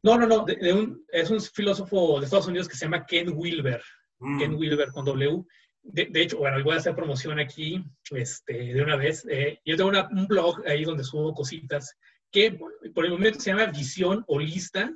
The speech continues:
Speaker 1: Holista
Speaker 2: Ah,
Speaker 1: con
Speaker 2: sí,
Speaker 1: H.
Speaker 2: claro, sí, sí, sí.
Speaker 1: Va, va a cambiar a Metapunk, porque es ya el concepto que, que voy a empezar a usar. Todavía se llama Visión Holista, pero ahí lo pueden encontrar. Pueden encontrar el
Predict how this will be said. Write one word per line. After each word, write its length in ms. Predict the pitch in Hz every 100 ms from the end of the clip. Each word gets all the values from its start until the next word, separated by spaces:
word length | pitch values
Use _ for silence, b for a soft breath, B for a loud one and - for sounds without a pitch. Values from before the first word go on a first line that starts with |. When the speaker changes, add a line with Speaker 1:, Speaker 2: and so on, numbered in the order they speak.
| _ -
Speaker 1:
Holista 340 | 139 165 214
Speaker 2:
Ah, 40 | 202
Speaker 1:
con 100 | 180
Speaker 2:
sí, 40 |
Speaker 1:
H. 100 | 180 214
Speaker 2:
claro, 320 | 214 202 151
sí, 180 | 185 180
sí, 160 | 185
sí. 320 | 175 175 170 - _ _ _ _ - - 131
Speaker 1:
Va, 140 | 117
va 120 | 180
a 40 | 196
cambiar 340 | 220 214 220
a 180 | 226 226
Metapunk, 600 | 214 185 160 175 185 233 B -
porque 240 | 143 135 147
es 300 | - - -
ya 180 | 156 160
el 80 |
concepto 380 | 170 165 165 160
que, 160 | 143 143
que 80 | 151
voy 80 |
a 40 | 170
empezar 200 | 160 185
a 40 |
usar. 260 | 196 233 247 -
Todavía 400 | 160 175 175 170
se 80 |
llama 280 | 170 160 165
Visión 260 | 147 131 170
Holista, 360 | 175 175 185
pero 160 | 175 151
ahí 140 | 165
lo 120 | 208 202
pueden 240 | 208 196
encontrar. 480 | 180 170 151 180 151
Pueden 200 | 160 160
encontrar 600 | 139 139 135 156 165 175
el 480 | 170 143 131 127